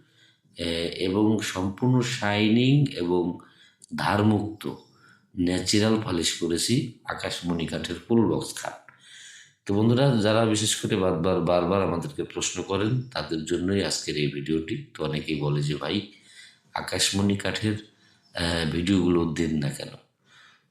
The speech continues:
তো দর্শক, মূলত হচ্ছে যে আমাদের যখন যে কাজের ভিডিও আসবে,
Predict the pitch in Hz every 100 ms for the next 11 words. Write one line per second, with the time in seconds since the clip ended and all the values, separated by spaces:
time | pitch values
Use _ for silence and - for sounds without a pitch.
0 | - 90 87 87 87 85 90 104 - 131
1 | 101 101 101 101 107 113 113 117 - 113
2 | 117 98 95 95 101 82 92 90 - 101
3 | 95 85 82 82 78 76 78 73 85 82
4 | - 104 98 85 73 78